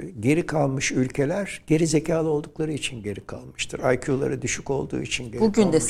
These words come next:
Speaker 2: savunulan bir
Speaker 1: Bugün
Speaker 2: şey.
Speaker 1: savunuluyor, ya-, yayınları var. Ve alt akıllı ben onun için yazdım. Ve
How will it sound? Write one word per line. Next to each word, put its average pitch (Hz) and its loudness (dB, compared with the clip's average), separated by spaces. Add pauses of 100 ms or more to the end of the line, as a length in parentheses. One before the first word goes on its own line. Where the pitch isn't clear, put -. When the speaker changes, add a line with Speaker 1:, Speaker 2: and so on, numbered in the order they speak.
Speaker 2:
savunulan 147 0
bir 139 2
Speaker 1:
Bugün 220 12
Speaker 2:
şey. 214 12
Speaker 1:
savunuluyor, 190 8
ya-, 165 10
yayınları 175 8
var. 90 -2 (580)
Ve 143 4 (120)
alt 151 8
akıllı 160 8
ben 151 6
onun 156 4
için 123 2
yazdım. 90 0 (1500)
Ve 214 8